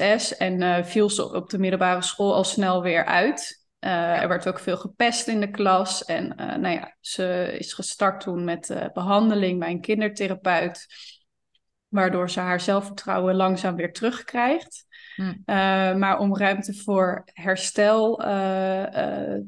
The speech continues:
Speaker 1: te creëren, heb ik toen een, eh, vrijstelling op grond van artikel vijf onder A leerplichtwet aangevraagd.
Speaker 2: Mhm.
Speaker 1: Eh, dat is een vrijstelling wegens, eh, lichamelijke of psychische ongeschiktheid.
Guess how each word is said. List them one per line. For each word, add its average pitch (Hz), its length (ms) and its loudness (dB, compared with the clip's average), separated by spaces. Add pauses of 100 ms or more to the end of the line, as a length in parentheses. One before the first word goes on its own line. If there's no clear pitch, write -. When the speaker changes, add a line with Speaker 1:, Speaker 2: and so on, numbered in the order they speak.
(300)
Speaker 1:
te - 180 -12
creëren, 196 720 2
heb 185 200 0
ik 196 120 -6
toen 190 240 -2
een, 180 160 0
eh, 175 120 2
vrijstelling 185 800 0
op - 140 -8
grond 180 300 -8
van 185 180 -4
artikel 190 420 -4
vijf 185 380 0
onder 180 280 -2
A 180 160 0
leerplichtwet 202 840 0
aangevraagd. 214 1000 0 (420)
Speaker 2:
Mhm. - 140 -4
Speaker 1:
Eh, 180 140 0
dat 180 200 0
is 190 160 -6
een 185 200 0
vrijstelling 180 680 0
wegens, 175 480 -4
eh, 175 240 2
lichamelijke 185 680 -2
of - 260 -10
psychische 214 520 -4
ongeschiktheid. 208 1080 -2